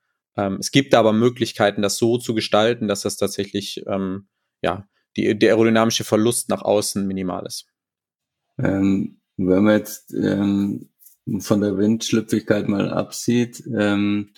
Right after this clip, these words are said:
Speaker 2: es ist ja ähm, es gibt ja noch andere Fahrwiderstände, also Gewicht und Rollwiderstand, also auch mittelbar abhängig vom Gewicht. Ähm, was, was,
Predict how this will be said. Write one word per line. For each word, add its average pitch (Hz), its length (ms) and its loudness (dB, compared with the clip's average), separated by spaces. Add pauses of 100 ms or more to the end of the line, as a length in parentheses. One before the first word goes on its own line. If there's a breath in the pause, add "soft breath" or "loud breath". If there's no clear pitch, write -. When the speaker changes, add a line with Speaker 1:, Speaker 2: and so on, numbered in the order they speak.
(500 soft breath)
Speaker 2:
es 95 180 -4
ist 113 220 -2
ja 104 540 0 (320)
ähm, 98 720 -2 (100)
es 107 100 -14
gibt - 200 -2
ja 104 80 2
noch 98 200 2
andere 113 260 2
Fahrwiderstände, 110 920 -2
also 101 260 -6
Gewicht 101 480 -4
und 98 220 -2
Rollwiderstand, 104 1040 -2
also 98 400 -4
auch 104 240 -2
mittelbar 101 540 -2
abhängig 101 520 -2
vom 98 380 -2 (520)
Gewicht. 101 640 -2 (400)
Ähm, 95 720 -2
was, 90 420 -4
was, 95 380 -6